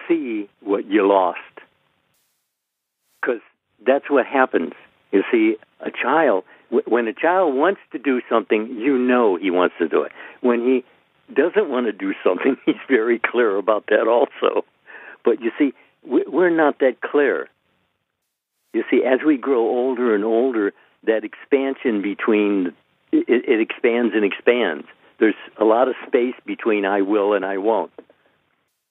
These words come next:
And that, that's where we come in.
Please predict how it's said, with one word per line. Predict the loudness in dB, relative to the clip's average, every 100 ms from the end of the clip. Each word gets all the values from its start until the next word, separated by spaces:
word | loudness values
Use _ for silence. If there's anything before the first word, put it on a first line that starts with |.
| _ _ _ _ _
And | 0 2
that, | 0 -2
that's | -2 -2 -2
where | -2 0
we | 0 -2
come | -2 0 2
in. | 2 -2